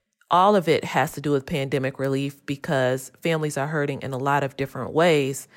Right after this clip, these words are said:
But for example, the minimum wage increase, Democrats have said this is something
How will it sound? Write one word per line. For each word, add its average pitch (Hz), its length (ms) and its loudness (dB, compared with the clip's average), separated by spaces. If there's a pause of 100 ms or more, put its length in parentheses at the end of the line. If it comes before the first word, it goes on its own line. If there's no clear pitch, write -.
(280)
But 170 120 4
for 185 240 6
example, 170 600 4
the 147 140 0
minimum 175 360 4
wage 156 320 4
increase, 127 500 -6
Democrats 165 540 -2
have 147 140 -4
said 139 440 2 (420)
this 180 240 2
is 185 80 -2
something 156 720 -2